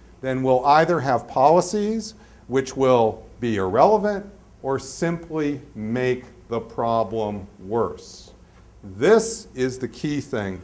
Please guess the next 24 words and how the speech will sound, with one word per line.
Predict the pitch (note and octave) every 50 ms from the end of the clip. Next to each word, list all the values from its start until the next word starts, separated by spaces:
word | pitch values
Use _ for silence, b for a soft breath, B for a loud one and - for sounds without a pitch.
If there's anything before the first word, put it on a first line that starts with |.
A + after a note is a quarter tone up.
| - -
that | B2+ A#2+
comes | A#2 - - B2+ A#2 A2+ G#2+ A2+
out | A2 A2 G#2+ G2+
of | G2 F#2
the | G#2
data. | G2+ A2 D3+ F3 E3+ C#3 F2+ - - - - b b b b b b b b -
This | G#2+ D3+ G#3 G#3 G3+ F#3+
is | E3 C3+ C3+
why | B2+ B2+ B2 A#2 A2
it's | A2 G#2+ -
so | - - C3 A#2+ A#2+
important | G#2+ G2 - - C#3+ C#3 C3 A2 F#2 F2+ E2+ E2+ - - -
whether | G#2+ A2+ C3 C#3 B2 B2+ A#2
that | G#2 A#2 A#2+ A#2+ A#2+ - G#2
data, | F#2+ A#2+ C3+ C3+ B2+ G#2 F2+ D2+ D2+ - - - -
every | D3+ D#3 D#3+ D#3 C#3 C#3 C#3 C3 B2+
single | - - C#3 C3 B2+ A2+ A#2 A2+ A2+
attack | A2+ - - C3 B2 A#2+ A2+ A#2 -
is | G2 F2 F#2 F2
there | A2 B2 C3+ D#3 F#3 G#3+ A#3+ B3 B3 - B B B B B -
and | A2+ A2+
every | A#2 A#2+ A2+ C3 B2
single | - - C3 B2+ A2+ A2+ A#2 A2+
attack | A2 A2+ C3 B2+ B2 B2 A#2+ -